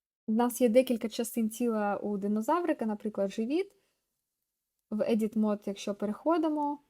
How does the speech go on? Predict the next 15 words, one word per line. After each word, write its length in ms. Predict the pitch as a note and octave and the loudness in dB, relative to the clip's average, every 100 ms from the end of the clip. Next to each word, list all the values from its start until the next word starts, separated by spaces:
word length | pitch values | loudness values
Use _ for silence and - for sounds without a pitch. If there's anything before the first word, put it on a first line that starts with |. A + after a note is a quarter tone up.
| - | -12
в 60 | G#3 | -8
режим 360 | G3+ G#3 G3+ | -6 -4 -4
ізоляції, 640 | G3 G#3 C4 E4 E4+ - B3 | -4 -2 0 -2 -4 -6 -4
то 220 | A3 A3+ | -4 -2
бачимо, 500 | G3+ G#3+ - G3+ F#3+ | -2 -2 -4 -8 -8
що 280 | - F#3+ F#3+ | -6 -6 -4
дуже 280 | G#3 G3+ | -4 -4
велика 460 | G3 G3 F#3+ F3+ F3 | -4 -4 -4 -4 -4
геометрія. 680 | G3+ G3 B3 E4 E4 D#4 D#4 _ _ _ _ _ _ _ _ _ _ _ _ _ _ _ _ - | -2 -2 -4 -4 -2 -2 -4 _ _ _ _ _ _ _ _ _ _ _ _ _ _ _ _ -4
Теж 260 | A3+ G#3 | -2 -2
створюємо 640 | - A3 A3 G#3+ G3 F#3 | -6 -2 0 0 -2 -6
шви 600 | G3 - A#3+ C#4 D#4 - - _ _ _ _ _ | -10 -6 -2 2 0 -2 -10 _ _ _ _ _
там, 260 | - F#3+ G3 | -6 -6 -4
де 100 | F#3+ | -4
їх 200 | F#3 | -6